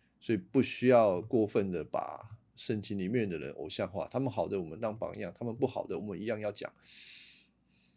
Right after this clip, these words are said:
好，所以这个以利米勒就去了。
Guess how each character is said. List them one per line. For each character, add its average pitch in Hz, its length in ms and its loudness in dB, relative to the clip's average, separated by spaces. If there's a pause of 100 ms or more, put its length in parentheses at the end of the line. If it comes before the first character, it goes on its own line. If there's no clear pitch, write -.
(380)
好， 120 180 -2 (1700)
所 - 160 0
以 101 240 4
这 - 160 -2
个 82 560 -2 (240)
以 107 120 -4
利 143 120 6
米 104 140 2
勒 110 140 2
就 110 100 2
去 104 280 -2
了。 - 200 -10